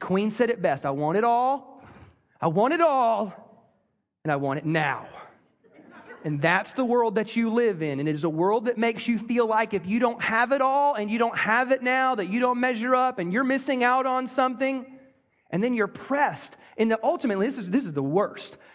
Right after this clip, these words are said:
to buying stuff that you don't need with money that you don't have to impress people that you don't even like.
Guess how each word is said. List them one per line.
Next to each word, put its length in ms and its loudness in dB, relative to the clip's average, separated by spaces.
to 120 2
buying 360 0
stuff 300 -2
that 120 -6
you 140 -2
don't 440 -2
need 380 -2
with 160 -4
money 240 0
that 160 -2
you 100 -6
don't 220 -4
have 380 -2
to 100 -4
impress 300 -4
people 260 -6
that 120 -4
you 60 -4
don't 160 0
even 200 -4
like. 480 -6